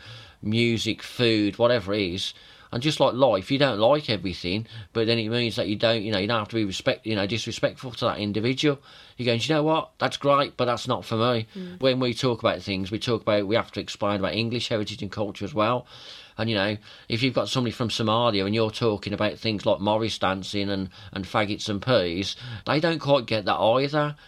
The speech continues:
Speaker 1: So it's just about education and saying, you know, all cultures are very, very different, and we just have to explain about them, and then we'll come away having a better understanding. And so when we have, like, an event,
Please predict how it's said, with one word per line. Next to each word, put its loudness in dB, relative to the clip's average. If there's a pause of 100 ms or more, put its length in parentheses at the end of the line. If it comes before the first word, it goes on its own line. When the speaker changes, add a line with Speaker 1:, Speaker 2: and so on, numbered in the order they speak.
(140)
Speaker 1:
So 0
it's -2
just -2
about 0
education 0
and -2
saying, 0
you 0
know, 0 (760)
all 4
cultures -2
are -2
very, 2
very 0
different, -4
and -2
we -2
just -4
have -2
to -6
explain 0
about 0
them, -2 (420)
and 0
then 2
we'll 2
come 0
away 2
having 0
a 0
better 2
understanding. -2 (380)
And -8
so 2
when 4
we 0
have, 2
like, 0
an -4
event, -2